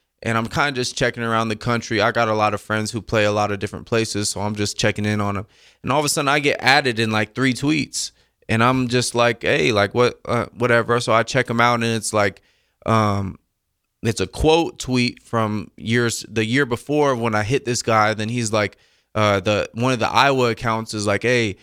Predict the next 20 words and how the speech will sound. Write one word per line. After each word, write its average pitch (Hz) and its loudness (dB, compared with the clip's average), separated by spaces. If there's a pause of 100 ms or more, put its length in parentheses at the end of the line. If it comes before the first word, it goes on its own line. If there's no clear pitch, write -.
(220)
if - -4
Chance 151 -2
Brewington 139 -4
plays 135 0
today," 101 -2 (320)
which 110 0
I 107 4
don't 131 -2
know 131 0
if 120 -6
he 123 -4
will, 110 0
whatever. 101 0
I 113 4
don't 113 -2
know 110 0
what 107 -2
that 98 0
was, 95 -4
but, 101 -2